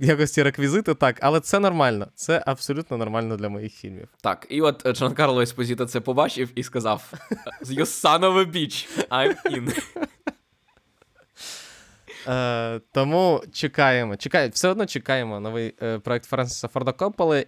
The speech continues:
Speaker 1: і перейдемо до М С Ю, які сказали, оголосили, що в Thunderbolts, в їхньому фільмі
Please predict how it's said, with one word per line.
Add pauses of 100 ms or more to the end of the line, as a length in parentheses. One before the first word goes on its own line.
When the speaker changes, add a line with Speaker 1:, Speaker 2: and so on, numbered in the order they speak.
Speaker 1:
і
перейдемо
до
М
С
Ю,
які
сказали,
оголосили,
що
в
Thunderbolts,
в
їхньому
фільмі